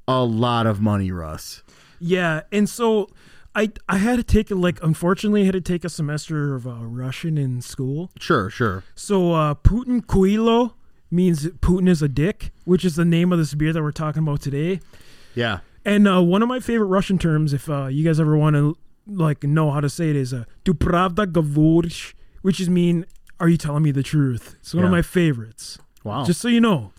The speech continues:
Speaker 2: "Tu
Speaker 1: Yeah.
Speaker 2: pravda govorish" is, like, the
Speaker 1: Are you
Speaker 2: Russian
Speaker 1: telling me the truth?
Speaker 2: "Are you telling me the truth?"
Speaker 1: So they have raised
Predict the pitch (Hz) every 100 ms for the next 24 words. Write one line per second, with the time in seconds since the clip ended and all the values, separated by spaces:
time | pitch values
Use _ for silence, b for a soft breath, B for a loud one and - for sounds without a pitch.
0 | - 180 - 180 196 190 220 202 175 185
1 | 160 135 - - _ _ _ _ _ _
2 | 175 156 135 175 - 165 160 160 127 131
3 | 135 135 - 107 92 - 170 175 180 170
4 | 175 170 160 147 123 b b b - 214
5 | 160 226 233 156 180 185 151 113